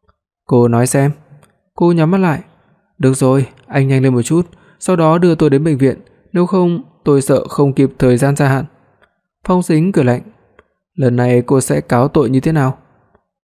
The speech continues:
"Tôi nói không thì thật sự sẽ không." Đừng ý hít một hơi, âm mũi rất nặng. "Anh yên tâm, tôi gặp anh rể cũng sẽ không nói lung tung." Phong Sính thấy đầu vai của cô lộ hẳn ra bên ngoài,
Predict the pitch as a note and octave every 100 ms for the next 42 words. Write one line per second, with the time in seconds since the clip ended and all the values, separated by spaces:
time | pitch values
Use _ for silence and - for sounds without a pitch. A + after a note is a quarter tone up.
0 | _ - B2+ B2 B2+ - D3+ D3 - _
1 | - E3 D#3+ D#3+ F3 D3+ F#3+ F3+ F3 E3+
2 | _ _ _ _ _ _ C3 B2+ B2 C3+
3 | F3+ D#3 C3 C#3+ C#3 - _ - F#3 E3
4 | C#3+ E3 G3+ F3 D3 - _ _ _ _
5 | _ - C3+ C#3+ C#3 D3 D3+ - _ -
6 | G3 E3 E3 F3 E3+ B2+ A2+ _ - C#3+
7 | D#3 D3 D#3 D#3 C#3+ C3 E3 D#3+ E3 D#3
8 | - _ _ _ _ _ _ - F#3+ F#3+
9 | E3+ E3 E3+ F#3 C#3+ A#2+ B2+ B2+ A#2 B2+
10 | C3 B2+ C3 A#2+ B2 G#2+ B2 C#3+ C3+ B2+
11 | A#2+